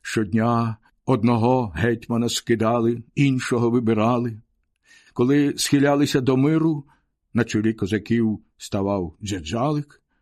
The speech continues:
Коли ж сп'янілий натовп сповнювався войовничим шалом, військо очолював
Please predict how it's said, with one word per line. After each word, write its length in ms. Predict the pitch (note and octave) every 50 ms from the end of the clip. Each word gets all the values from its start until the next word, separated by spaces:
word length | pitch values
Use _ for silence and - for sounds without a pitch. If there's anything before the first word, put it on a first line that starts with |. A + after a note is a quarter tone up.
| _ _ _ _ _
Коли 300 | - A#2 A#2+ B2+ D3+ D3
ж 120 | - - - -
сп'янілий 720 | - - - - B2+ C#3 C#3+ C#3 C#3+ D#3 D#3 C#3 C#3 C#3
натовп 580 | C3+ C3 C#3+ C3+ B2+ B2+ - B2+ A#2+ A2+ A#2 -
сповнювався 760 | - - - C3 C3+ C3 B2 B2 B2 A#2 A2+ A2 - - B2
войовничим 640 | A#2 A#2 A#2+ B2+ B2 B2+ C3+ C3 - - - B2+ B2
шалом, 600 | - - D3+ F3 G#3+ G3+ F#3 F#3 F#3+ F#3 F3+ F3+ - _ _ _ _ _ _ -
військо 540 | G#2+ A#2+ D#3 G3 F3+ - - - D#3+ D#3+
очолював 840 | D#3+ D#3+ - - C#3+ D3 D#3 D3 C#3 C#3 C3+ B2+ B2+ B2+ B2+ B2+